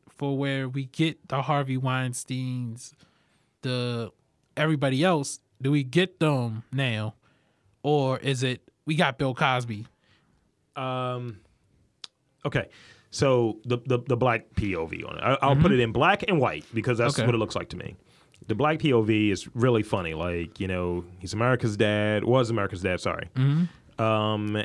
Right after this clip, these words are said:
Speaker 2: and, you know, black people will do this thing that they'll make it more than it actually is.
Speaker 1: Yeah.
Speaker 2: I look at it as a neutral thing. He did some shit he shouldn't have done. He's
Speaker 1: Mm-hmm.
Speaker 2: done many instances of this, and they got him on a white woman.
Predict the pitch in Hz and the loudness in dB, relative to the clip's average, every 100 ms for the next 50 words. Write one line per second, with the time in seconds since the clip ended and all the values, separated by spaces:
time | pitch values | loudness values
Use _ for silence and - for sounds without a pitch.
0 | - 107 104 104 104 101 95 87 _ _ | -4 -2 -2 -2 -2 -4 -8 -12 _ _
1 | _ _ - 123 104 98 92 - - 123 | _ _ -6 -4 -2 -4 -6 -6 -2 0
2 | 117 113 104 101 101 98 - 101 95 92 | 0 0 0 0 0 0 -2 -4 -2 -4
3 | 92 95 95 - 98 92 - 101 104 104 | -4 -4 -4 -2 -2 -4 -8 -2 0 2
4 | 98 92 90 87 - 80 76 64 62 - | 0 -2 -4 -4 -6 -6 -6 -8 -10 -6
5 | 117 - - 104 123 117 113 107 95 92 | -6 -6 -4 0 2 2 2 2 0 -2
6 | 90 85 67 - - - - _ _ _ | -4 -6 -8 -10 -12 -14 -18 _ _ _
7 | - - 107 98 113 120 - 117 104 101 | -14 -4 -2 0 0 -2 0 2 2 0
8 | _ _ _ _ - - 98 - 104 104 | _ _ _ _ -12 -8 -4 -2 -4 -2
9 | 104 92 95 90 - 123 120 101 101 104 | -2 -2 -6 -8 0 2 4 4 2 0
10 | 113 107 - 101 98 98 90 - 101 90 | 0 -2 -4 -4 -2 -2 -2 -4 -4 -4
11 | 85 85 - - - - - _ - 101 | -4 -4 -4 -8 -12 -20 -20 _ -6 -4
12 | 95 92 95 98 98 101 95 85 87 71 | -4 -4 -4 -2 -2 -2 -4 -4 -4 -4
13 | 57 55 - | -8 -12 -18